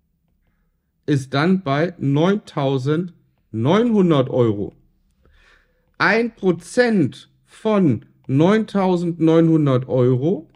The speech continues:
gleich neunundneunzig Euro. Das heißt, du setzt bei dem nächsten als Risiko neunundneunzig Euro ein. Nehmen wir mal fiktiv an, du hast nur noch fünftausend Euro Depot,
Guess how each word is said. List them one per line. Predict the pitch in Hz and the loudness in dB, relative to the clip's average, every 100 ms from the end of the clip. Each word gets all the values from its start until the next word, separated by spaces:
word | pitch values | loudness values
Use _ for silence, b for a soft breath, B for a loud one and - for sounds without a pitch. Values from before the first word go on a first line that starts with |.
| _ _ _ _ _ _ | _ _ _ _ _ _
gleich | 135 139 175 196 _ _ _ _ - | -4 -2 -2 -4 _ _ _ _ -6
neunundneunzig | 127 127 127 143 151 165 240 254 185 135 | 0 2 2 2 2 0 0 -4 -8 -8
Euro. | - 104 95 - - _ _ b b b | -8 -8 -8 -12 -20 _ _ b b b
Das | - 165 | -2 2
heißt, | 208 247 247 - - _ _ _ _ - | 4 2 0 -6 -20 _ _ _ _ 4
du | 190 | 4
setzt | 147 202 240 - - _ | 6 4 2 -2 -20 _
bei | 165 | 0
dem | 160 165 170 | 2 2 4
nächsten | 185 226 262 254 - - - 160 | 6 4 2 -2 -16 -12 -2 -2
als | - 151 135 143 | 0 0 0 -2
Risiko | 180 233 208 220 190 185 175 | -2 -2 -2 -6 2 4 4
neunundneunzig | 180 226 226 185 123 113 104 - - - b b b _ - | 2 0 2 2 2 0 -4 -12 -16 -20 b b b _ 2
Euro | 143 139 131 117 104 - | 6 6 4 0 -4 -6
ein. | 113 98 92 - b b - - - | -6 -4 -4 -8 b b -20 -20 -4
Nehmen | 160 220 | 0 2
wir | 220 | 4
mal | 202 175 175 | 4 4 2
fiktiv | 214 190 - 175 170 | -2 -6 -6 -6 -4
an, | 208 208 | -2 0
du | 180 147 | 2 2
hast | 196 202 - | 0 -6 -2
nur | 175 | 0
noch | 143 117 - | 2 0 -4
fünftausend | 262 330 - - 208 170 160 - | -6 -6 -6 -4 0 0 -2 -2
Euro | 143 139 123 117 | 0 2 2 0
Depot, | 123 117 - 135 104 | -2 -6 -2 0 0